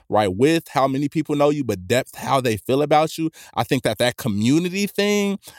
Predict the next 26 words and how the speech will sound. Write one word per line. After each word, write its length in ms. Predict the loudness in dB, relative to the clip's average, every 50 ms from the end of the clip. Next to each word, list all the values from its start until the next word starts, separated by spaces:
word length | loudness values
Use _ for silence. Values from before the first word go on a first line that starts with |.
| -6 _
is 140 | -2 0 0
something 400 | 0 0 0 -2 -2 -4 -4 -4
that 160 | -4 -4 -4
really 520 | -4 -4 -2 0 2 4 4 4 4 2
only 380 | 0 0 0 0 2 0 0 0 0
still 360 | -2 -4 0 2 2 2 2
exists 480 | 0 -2 -2 0 2 2 2 2 0 0
on, 280 | -2 -2 0 -2 -4 -6 -4 -2
on, 260 | 0 0 0 0 -2 -4
on 240 | -2 -2 0 -2
YouTube 640 | -2 0 2 2 2 2 0 0 0 -2 -2 -4 -6 -10 -16 -20 -4 0
in 140 | 0 2 2
that 140 | 2 2 2
way. 140 | 0 0
Like, 160 | 0 0 0 0
I've 160 | -2 0 2
built 220 | 4 4 4 2 0
a, 160 | -4 -6 -6 -6
a, 160 | -6 -6 -6 -4 -4
a, 160 | -4 -6 -6 -6 -8
a 120 | -12 -12
quite 260 | -4 0 2 2 2 0
a 40 |
community 520 | -2 -4 -4 -4 -2 -2 -2 -4 -4 -4 -4
on 100 | -4 -4
Instagram, 680 | -4 -4 -4 -4 -6 -6 -6 -4 -4 -4 -6 -6 -8